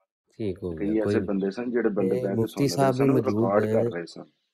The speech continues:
Speaker 1: ਅ, ਜੀ, ਮਲਕ ਭਾਈ, ਇਹ ਮੁਫਤੀ ਸਾਹਿਬ, ਮੁਫਤੀ ਸਾਹਿਬ ਥੇ ਕੌਣ ਥੇ? ਅ, मुफ्ती साहब थे मेरे ख्याल से, तो मैं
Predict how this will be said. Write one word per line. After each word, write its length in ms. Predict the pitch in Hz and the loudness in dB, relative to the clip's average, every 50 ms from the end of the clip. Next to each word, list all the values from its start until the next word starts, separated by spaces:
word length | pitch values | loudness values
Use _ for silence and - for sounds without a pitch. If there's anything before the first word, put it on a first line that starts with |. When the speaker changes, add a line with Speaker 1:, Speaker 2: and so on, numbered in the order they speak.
| _ _ _ | _ _ _
Speaker 1:
ਅ, 400 | - - - 80 - - - 104 | -20 -18 -16 -16 -16 -12 -10 -8
ਜੀ, 320 | 98 101 98 95 92 90 90 | -6 -4 -2 -2 -2 -2 -2
ਮਲਕ 300 | 101 113 117 127 135 139 | 0 0 0 0 2 2
ਭਾਈ, 160 | 139 143 151 | 2 2 2
ਇਹ 160 | 156 151 139 | 2 2 2
ਮੁਫਤੀ 300 | 123 120 110 - 135 135 | 2 0 -2 0 -2 -4
ਸਾਹਿਬ, 420 | 127 - 135 131 127 117 - - - _ _ - - | -2 -2 -4 -4 -4 -6 -8 -14 -18 _ _ -12 -8
ਮੁਫਤੀ 500 | 107 107 104 98 110 101 - - - 131 | -6 -6 -4 -2 -4 -4 -6 -10 -14 -4
ਸਾਹਿਬ 220 | 131 143 147 135 | 0 0 0 0
ਥੇ 120 | - 170 156 | 0 -2 -2
ਕੌਣ 260 | - 127 127 127 123 | 0 0 0 0 0
ਥੇ? 320 | - - 107 98 90 85 - _ _ _ _ _ _ _ _ _ _ _ _ - _ _ _ _ _ _ _ | -2 -4 -4 -4 -4 -6 -8 _ _ _ _ _ _ _ _ _ _ _ _ -20 _ _ _ _ _ _ _
ਅ, 340 | - - 98 98 98 98 98 | -14 -10 -6 -4 -4 -2 -2
मुफ्ती 280 | 101 107 104 - 131 | -2 -4 -2 -2 -2
साहब 240 | 117 - 123 117 107 | -2 0 0 0 0
थे 120 | - - 110 | 0 0 0
मेरे 200 | 110 101 98 90 | 0 0 0 0
ख्याल 220 | 98 95 92 87 | 0 0 -2 -2
से, 180 | 85 - 107 104 | -2 -4 -4 -2
तो 140 | - 117 | 0 0
मैं 840 | 110 110 107 107 107 107 104 107 107 104 107 107 - - - - - | 0 2 2 2 2 2 2 2 0 0 -2 -4 -6 -10 -12 -14 -16